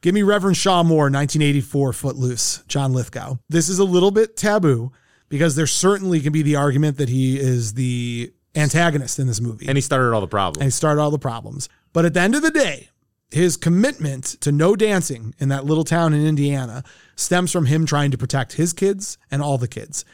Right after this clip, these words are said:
Speaker 1: And the thing that Lithgow does so well is the whole movie, he's so steadfast in his ways, right?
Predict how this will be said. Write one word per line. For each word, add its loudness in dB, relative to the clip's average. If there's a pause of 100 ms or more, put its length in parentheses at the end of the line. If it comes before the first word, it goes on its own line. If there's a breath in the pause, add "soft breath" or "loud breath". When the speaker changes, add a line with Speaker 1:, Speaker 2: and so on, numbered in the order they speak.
(260 soft breath)
Speaker 1:
And 2
the 2
thing -2
that -4
Lithgow -2
does -2
so 0
well -6 (120)
is -6
the 0
whole 2
movie, 0
he's -2
so 0
steadfast -4
in -2
his -6
ways, -12
right? -4